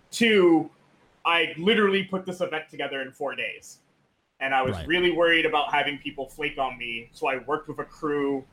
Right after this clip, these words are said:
Speaker 1: that I've worked with before for the least problems to happen, which I think is a very re-, and I was like, I thought that was a very reasonable response. And she's like, "Well, as a trans woman, I just feel like it's a valid question to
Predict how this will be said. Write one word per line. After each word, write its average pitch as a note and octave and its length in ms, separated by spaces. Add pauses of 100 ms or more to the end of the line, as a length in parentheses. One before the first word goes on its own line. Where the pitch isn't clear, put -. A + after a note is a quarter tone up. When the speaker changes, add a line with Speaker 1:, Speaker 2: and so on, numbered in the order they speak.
(120)
Speaker 1:
that C3 120
I've A#2 160
worked E3+ 220
with F#3 160
before C#3 680 (100)
for D#3+ 120
the D3+ 120
least C#3 600 (540)
problems C#3 560
to B2+ 80
happen, - 340 (260)
which D3 120
I D3+ 80
think D3+ 180
is C#3+ 100
a D#3+ 60
very C#3+ 300
re-, C3+ 200
and D3+ 80
I F#3+ 80
was F#3 120
like, F#3+ 180
I G3+ 80
thought G#3 220
that F#3+ 80
was F3+ 100
a F3 40
very E3+ 200
reasonable D3+ 400
response. D3+ 480 (240)
And D#3 100
she's G#3 200
like, F3 260 (100)
"Well, D#3 160
as F#3+ 140
a E3 60
trans F#3 420
woman, C3+ 400 (400)
I F#3 140
just E3+ 200
feel E3 160
like D3+ 140
it's D3+ 120
a C#3 40
valid D#3 420
question E3+ 300
to A2 60